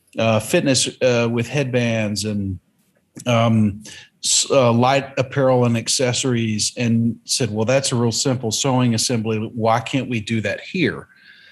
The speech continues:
And so, like a lot of West Tennessee, uh, Central North Carolina has a, a tremendous amount of deep heritage in textile manufacturing. And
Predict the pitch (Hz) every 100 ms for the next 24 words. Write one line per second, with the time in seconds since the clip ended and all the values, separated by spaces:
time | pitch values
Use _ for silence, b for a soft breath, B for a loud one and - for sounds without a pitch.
0 | b - 131 123 113 - 123 117 113 117
1 | 123 123 131 - - 113 113 120 110 117
2 | - 123 117 - 127 120 117 - 117 107
3 | - 147 123 131 123 120 - 120 113 123
4 | 107 117 107 107 98 120 - 120 117 117
5 | 110 113 113 107 98 110 117 113 117 117
6 | 107 107 107 104 101 120 110 - 110 101
7 | 104 104 101 113 117 120 104 101 101 98